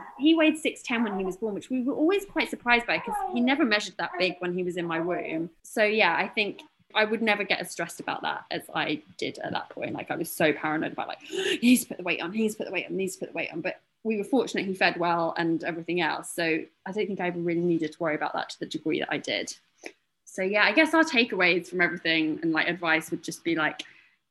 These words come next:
research, research, research, like, speak to as many healthcare providers as you think necessary until you find the one that you want. Make sure you know the birth that you want,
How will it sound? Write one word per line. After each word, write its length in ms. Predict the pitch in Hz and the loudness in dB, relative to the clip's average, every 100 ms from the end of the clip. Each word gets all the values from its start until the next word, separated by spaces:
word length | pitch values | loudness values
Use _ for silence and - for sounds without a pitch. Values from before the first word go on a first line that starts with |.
| _ _ | _ _
research, 500 | 190 185 180 175 - | 2 4 4 -2 0
research, 460 | 165 156 147 139 - | 0 0 0 -2 -2
research, 520 | 117 151 - 139 - | -4 -4 -6 -8 -6
like, 200 | 139 - _ _ | -6 -8 _ _
speak 280 | - 185 - | -2 -2 0
to 60 | |
as 100 | 175 | -2
many 320 | 180 160 156 165 | 0 2 2 2
healthcare 320 | 156 - 147 | -2 -2 -8
providers 400 | 175 151 147 151 | -2 0 0 -2
as 120 | 151 | 0
you 100 | 151 | -2
think 280 | 151 143 - | 0 -6 -6
necessary 540 | - - - 151 143 | -12 -12 -4 -2 0
until 260 | 143 139 - | -2 -4 -2
you 160 | 147 151 | -2 -2
find 220 | 160 147 | -2 -4
the 60 | 151 | -2
one 160 | 147 | -2
that 100 | 143 | 0
you 100 | 160 | 0
want. 260 | 156 160 - | -2 -4 -2
Make 240 | 170 160 | 0 0
sure 140 | - 170 | 0 2
you 140 | 160 | 2
know 160 | 156 151 | 2 0
the 80 | |
birth 260 | 151 160 147 - | -2 -2 -2 -4
that 120 | - | -2
you 160 | 151 | -2
want, 320 | 156 160 151 | -2 -4 -6